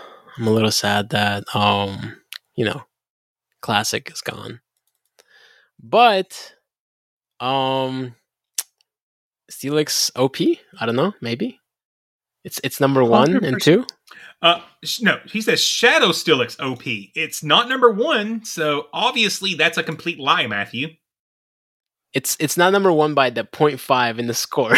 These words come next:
Speaker 1: <laughs>
Speaker 2: Which means Steelix is still better.
Speaker 1: <laughs>
Speaker 2: Uh, however, I will agree, Steelix is flippin' O P in this meta.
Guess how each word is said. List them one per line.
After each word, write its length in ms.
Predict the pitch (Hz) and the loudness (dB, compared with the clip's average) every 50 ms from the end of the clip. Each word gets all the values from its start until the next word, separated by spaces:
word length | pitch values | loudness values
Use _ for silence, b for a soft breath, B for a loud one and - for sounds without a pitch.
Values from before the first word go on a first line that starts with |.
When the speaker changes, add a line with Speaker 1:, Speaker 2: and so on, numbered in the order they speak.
| - | 2
Speaker 1:
<laughs> 100 | - - 156 | 0 -4 -4
Speaker 2:
Which 120 | 151 - | -4 0
means 200 | 156 175 175 175 - | 4 4 4 4 4
Steelix 400 | 180 - 202 233 254 240 240 - | 2 4 4 4 4 4 2 0
is 100 | 185 - | -4 -4
still 200 | - - 220 202 | 0 0 0 0
better. 480 | 165 127 139 135 113 95 95 - - - B B B B B B B B B B - - | 0 -2 0 0 0 -2 -4 -12 -16 -20 B B B B B B B B B B -10 -4
Speaker 1:
<laughs> 140 | - - - 208 226 - B B B B B 147 B B - - | -4 0 0 0 0 0 B B B B B -8 B B -2 -2
Speaker 2:
Uh, 120 | 139 135 | -2 -2
however, 460 | - - 180 170 185 170 185 - B B B B - | 0 0 0 0 2 2 0 -2 B B B B 0
I 120 | 165 180 190 | 2 2 2
will 240 | - 175 226 214 | 4 6 6 6
agree, 360 | 175 156 156 156 139 110 92 - _ _ _ _ | 4 2 0 -2 -2 -4 -4 -12 _ _ _ _
Steelix 840 | - - - - - 151 151 160 202 254 277 - - - - - - _ _ _ _ _ _ _ _ _ _ _ _ - | -14 -12 -12 -6 0 4 6 6 6 4 0 0 -6 -12 -12 -12 -16 _ _ _ _ _ _ _ _ _ _ _ _ 0
is 320 | 156 151 151 143 131 - | 4 4 4 4 2 -2
flippin' 520 | - - - - - - 139 139 131 127 123 | -10 -10 -12 -12 0 2 2 4 4 4 2
O 120 | 117 113 | 2 2
P 180 | - 123 113 107 | 2 0 -4 -4
in 60 | 104 | -4
this 140 | 104 98 - | -6 -8 -8
meta. 320 | 110 98 95 92 95 - | -10 -10 -10 -12 -18 -20